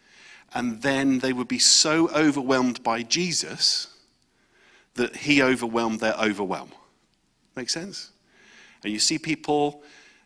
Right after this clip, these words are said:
nothing has ch-, I mean, sometimes they're healed, that's pretty dramatic, but other times, just in meeting Jesus, the whole of their lives turned around. And that's why we're using the word pivot.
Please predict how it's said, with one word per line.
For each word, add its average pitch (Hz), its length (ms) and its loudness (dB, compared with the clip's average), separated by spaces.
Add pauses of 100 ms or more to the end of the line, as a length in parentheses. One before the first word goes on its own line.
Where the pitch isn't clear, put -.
(180)
nothing 156 420 0
has 147 160 0
ch-, - 220 -4
I 110 80 -2
mean, 104 80 -4
sometimes 120 400 -4
they're 104 100 -4
healed, 120 400 0
that's 110 140 -6
pretty 98 240 -10
dramatic, 101 480 -8
but - 100 -12
other 135 140 -10
times, 98 340 -6
just 147 400 -6
in 87 300 -8
meeting 147 440 -4
Jesus, 92 720 -8 (760)
the - 80 -12
whole 190 420 0
of 156 100 -2
their 139 140 0
lives 85 400 -4
turned 123 480 -6
around. 90 440 -6 (1000)
And 139 100 -4
that's 156 200 0
why 147 100 0
we're 135 160 0
using 131 300 2
the 123 80 0
word 120 340 -2
pivot. - 600 -6